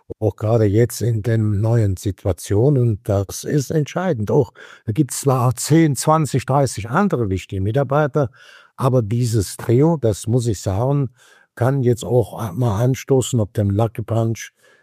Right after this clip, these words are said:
in Kiel, die damit natürlich ein direkter Konkurrent sind, die zählen die Punkte auch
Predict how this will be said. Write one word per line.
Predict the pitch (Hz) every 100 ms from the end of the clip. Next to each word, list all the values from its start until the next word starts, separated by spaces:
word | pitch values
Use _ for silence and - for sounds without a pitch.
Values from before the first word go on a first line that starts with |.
| -
in | - 123 113 101
Kiel, | 175 160 95
die | 98
damit | 104 101 113 -
natürlich | 117 117 143 131 120
ein | 120
direkter | 123 147 151 - - 123
Konkurrent | - 127 113 104 85 104 95 -
sind, | 151
die | 127 - -
zählen | - 139 131 127 95
die | 98
Punkte | - 117 113 90 113
auch | 85 92 -